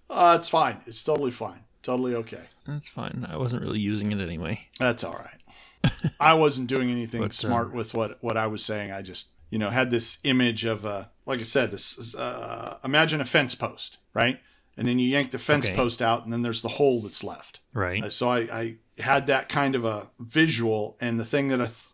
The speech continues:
Speaker 1: popped into my head was a plunger for some reason. And, you know, you
Speaker 2: Hmm.
Speaker 1: take the handle out of the plunger, and then you're left with the bottom piece, right, which would be the dungeon underground. And then you've got just the, the sort of the receptacle part that the handle went into,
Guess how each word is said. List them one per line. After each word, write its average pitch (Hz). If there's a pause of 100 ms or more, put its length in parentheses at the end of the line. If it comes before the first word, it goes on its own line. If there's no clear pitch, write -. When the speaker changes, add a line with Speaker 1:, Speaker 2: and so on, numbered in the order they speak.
(240)
Speaker 1:
popped 139
into 131
my 113
head 131
was 104
a -
plunger 131
for 101
some 101
reason. 87 (100)
And, 113
you 131
know, 113
you 120
Speaker 2:
Hmm. 110
Speaker 1:
take 107
the 120
handle 131
out 120
of 98
the 98
plunger, 117 (100)
and 120
then 117
you're 117
left 117
with 117
the 117
bottom 131
piece, 110 (180)
right, 110
which 120
would 117
be 117
the 110
dungeon 117
underground. 113 (120)
And 117
then 117
you've 113
got 110
just 117
the, 110 (100)
the 120
sort 120
of 113
the 104
receptacle 117
part 117
that 113
the 107 (160)
handle 120
went 113
into, 113